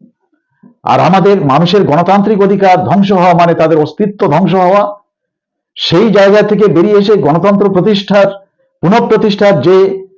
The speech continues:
স্বপ্ন নিয়ে, যে লক্ষ্য নিয়ে আইএসএফ মাঠে ময়দানে, মানে, বিশাল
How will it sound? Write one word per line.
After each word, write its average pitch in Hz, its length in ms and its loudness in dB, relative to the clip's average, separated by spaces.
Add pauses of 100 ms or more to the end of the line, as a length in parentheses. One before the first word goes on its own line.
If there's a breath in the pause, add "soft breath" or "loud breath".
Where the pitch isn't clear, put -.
(180)
স্বপ্ন 170 440 -2
নিয়ে, 202 220 2
যে 175 140 2
লক্ষ্য 196 380 0
নিয়ে 196 240 2
আইএসএফ 185 440 2 (680)
মাঠে 156 280 0
ময়দানে, 175 540 0 (1080)
মানে, 262 320 0 (880)
বিশাল 208 560 0